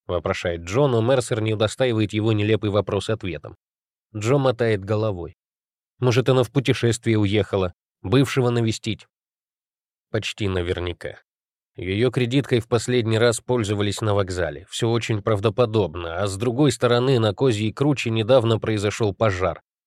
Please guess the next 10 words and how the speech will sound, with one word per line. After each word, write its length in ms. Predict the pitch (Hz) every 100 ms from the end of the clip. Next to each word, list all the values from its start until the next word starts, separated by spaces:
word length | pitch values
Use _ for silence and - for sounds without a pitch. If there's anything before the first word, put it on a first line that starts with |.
| _ _ -
Это 220 | 98 117
такой 280 | 110 131 117
сельскохозяйственный 1000 | 120 117 117 - 107 123 113 107 107 107
объект 500 | 107 95 110 120 -
военных 540 | 107 110 113 107 -
времен, 480 | 104 113 110 95 76
если 320 | 78 - 98
ты 140 | 92
не 140 | 101 101
знал. 360 | 101 113 90